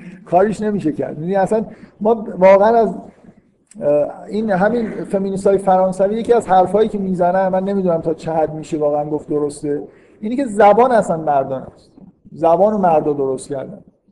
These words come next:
بنابراین ما همونجوری که پرتاب می‌شیم توی جهانی که زبان توش وجود داره، بنابراین زن‌ها همه دارن توی یه فرهنگی مثل بیگانه در واقع. م-، می‌گن که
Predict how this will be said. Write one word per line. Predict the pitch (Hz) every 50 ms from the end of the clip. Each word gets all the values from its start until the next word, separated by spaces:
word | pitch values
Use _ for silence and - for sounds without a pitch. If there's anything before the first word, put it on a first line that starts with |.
| _ _ -
بنابراین | 151 139 139 143 147 160 170
ما | 175 170
همونجوری | 175 180 180 170 175 185
که | 180
پرتاب | 185 - - 170 170 170 170 - 180 175 170 170
می‌شیم | 170 170 - 180 165
توی | 165 - 180 170 165
جهانی | 160 170 165 151 156 160 160 165 156
که | - 165 160 160 156 143 - _ _ _ _ _ -
زبان | 135 151 165 156 156 165 165 165
توش | 160 170 160 -
وجود | 156 160 160 160 165 165 151
داره، | 165 170 170 180 196 214 220 220 247 - - - - - _ _
بنابراین | 156 160 170 165 175 196 214
زن‌ها | 202 208 196 202 220 214
همه | 180 190 202 214 233
دارن | 214 220 214 220 220
توی | 214 - 220 214
یه | 220 214
فرهنگی | 214 208 190 185 180 190 202 208
مثل | 208 208 190 208 208
بیگانه | 185 180 180 175 180 180 185 196
در | 196 185 170 156
واقع. | 151 143 139 135
م-، | - - - _ _ _ 170 160 170 175 165 175 - 160 - - 175
می‌گن | 175 170 170 185 185 180 196 208 226 226
که | - 226 226 226 226 226 220